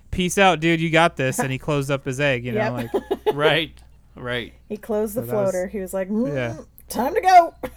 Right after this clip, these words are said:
Speaker 1: Yep.
Speaker 3: Yep.
Speaker 1: I know
Speaker 3: Yeah.
Speaker 1: what happens when this guy activates that.
Speaker 3: Yeah.
Speaker 2: That, uh,
Speaker 3: Yeah.
Speaker 2: no good can come of
Speaker 3: Goodbye.
Speaker 2: this. So
Speaker 3: <laughs>
Speaker 2: time
Speaker 3: So
Speaker 2: to
Speaker 3: that was
Speaker 2: put
Speaker 3: cute.
Speaker 2: the blanket over my head.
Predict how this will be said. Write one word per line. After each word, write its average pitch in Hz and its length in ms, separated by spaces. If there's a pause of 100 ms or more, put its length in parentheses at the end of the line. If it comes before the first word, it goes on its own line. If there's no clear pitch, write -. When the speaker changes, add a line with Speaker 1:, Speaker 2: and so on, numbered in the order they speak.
(400)
Speaker 1:
Yep. 139 220
Speaker 3:
Yep. 120 160 (120)
Speaker 1:
I 147 140
know 160 100
Speaker 3:
Yeah. 165 60
Speaker 1:
what 151 80
happens 160 400
when 135 120
this 139 180
guy 135 180
activates 135 600
that. 120 360 (160)
Speaker 3:
Yeah. 151 380
Speaker 2:
That, 208 200
uh, - 40
Speaker 3:
Yeah. 196 80
Speaker 2:
no 247 140
good 247 200
can 277 160
come 240 180
of 196 60
Speaker 3:
Goodbye. 202 400
Speaker 2:
this. - 20
So 190 380
Speaker 3:
<laughs> - 840
Speaker 2:
time 233 200
Speaker 3:
So 233 60
Speaker 2:
to 240 60
Speaker 3:
that 254 140
was 269 160
Speaker 2:
put 208 80
Speaker 3:
cute. 131 300
Speaker 2:
the 214 60
blanket 185 300
over 165 160
my 170 100
head. 185 380